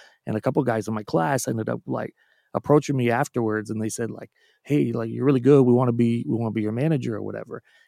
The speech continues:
And me, in my experience, I've already, like, dealt with that.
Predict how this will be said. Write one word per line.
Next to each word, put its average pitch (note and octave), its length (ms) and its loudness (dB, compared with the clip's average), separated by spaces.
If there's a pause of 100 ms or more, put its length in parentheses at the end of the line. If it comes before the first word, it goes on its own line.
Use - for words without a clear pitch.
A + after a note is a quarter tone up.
(100)
And A2+ 400 0 (160)
me, C3 680 0
in A2+ 140 0
my G#2+ 160 -2
experience, C3+ 460 2
I've G#2+ 140 -4
already, A2+ 300 -6
like, A2+ 220 -10
dealt A#2+ 220 -4
with C3+ 120 -4
that. D3 240 0